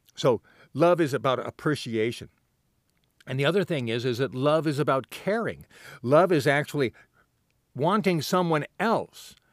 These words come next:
to have a better life, to be healthier, to be happier.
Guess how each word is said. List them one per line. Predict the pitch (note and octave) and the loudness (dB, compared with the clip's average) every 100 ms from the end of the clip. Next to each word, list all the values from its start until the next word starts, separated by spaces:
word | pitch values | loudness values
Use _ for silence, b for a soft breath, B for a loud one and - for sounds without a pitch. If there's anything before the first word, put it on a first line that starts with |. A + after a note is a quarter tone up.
| _ | _
to | B2+ | -4
have | G#2+ D3+ | 0 0
a | D3 | 2
better | A2+ D3 C#3+ | 2 2 2
life, | B2+ C#3 F#2+ - _ - | 0 -4 -8 -16 _ -12
to | C3 | -4
be | C3+ B2 | -2 -2
healthier, | - D3+ D3+ G#2+ C2+ - B B B | 0 0 0 -8 -12 -20 B B B
to | - | -2
be | C#3+ C#3 | 2 2
happier. | G2 C#3 C#3+ C3 F#2 - | 0 -4 -6 -8 -12 -14